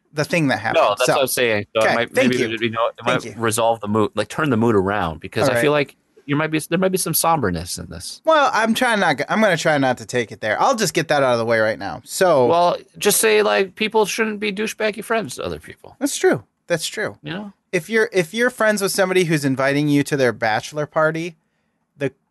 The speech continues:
Speaker 1: courtesy, the, the common courtesy would do be at le-, would be to at least respond and say that you can't go, and not make that person have to contact his own, very own friends to get an answer from him.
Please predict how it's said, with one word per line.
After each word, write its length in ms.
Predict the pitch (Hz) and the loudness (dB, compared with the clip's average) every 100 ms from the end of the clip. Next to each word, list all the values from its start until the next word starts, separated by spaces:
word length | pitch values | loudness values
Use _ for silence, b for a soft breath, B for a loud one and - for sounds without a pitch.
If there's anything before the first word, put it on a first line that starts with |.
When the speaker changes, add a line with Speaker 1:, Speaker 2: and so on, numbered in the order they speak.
| _ | _
Speaker 1:
courtesy, 540 | - 196 190 160 - 143 | -2 2 2 0 0 -2
the, 100 | 127 | -2
the 120 | 127 | -8
common 360 | - 269 277 170 | -4 0 2 0
courtesy 440 | 156 143 127 - | 0 0 -2 -4
would 200 | 127 131 | -4 -4
do 120 | 127 127 | -6 -4
be 360 | 135 131 131 - | -2 0 0 -2
at 200 | 139 147 | -4 -4
le-, 300 | 151 143 139 | -2 -2 -2
would 160 | 143 135 | -4 -4
be 160 | 180 175 | -2 -2
to 240 | - 151 | 0 0
at 200 | 143 143 | 2 -2
least 380 | 151 160 160 - | -2 -4 -4 -4
respond 600 | 131 - - 123 143 170 | -6 -6 -2 0 2 0
and 120 | 139 123 | -2 -2
say 160 | 135 | -2
that 160 | 127 - | -2 -4
you 80 | 120 | -8
can't 320 | 135 127 113 | -6 -6 -4
go, 320 | 123 131 190 - _ _ | -2 0 -2 -6 _ _
and 140 | - 143 | -2 2
not 220 | 143 147 | 2 2
make 260 | 143 143 - | 0 0 0
that 220 | 127 - | -2 0
person 600 | 143 135 - 135 127 120 b b b b b b b | -2 0 0 0 0 -2 b b b b b b b
have 300 | 151 143 - | -2 -2 -2
to 100 | 143 | -6
contact 720 | - 143 139 139 123 - - _ | 0 0 0 0 -2 -4 -18 _
his 160 | 131 | -2
own, 260 | 147 180 165 | 2 4 2
very 240 | 160 196 | 2 4
own 200 | 190 156 | 4 4
friends 480 | 143 - 175 131 123 | 2 0 2 2 0
to 80 | 139 | -4
get 160 | 123 127 | -2 0
an 100 | 127 | 2
answer 400 | 135 123 - 104 | 2 0 -4 -8
from 240 | 104 90 | -8 -8
him. 200 | 73 | -10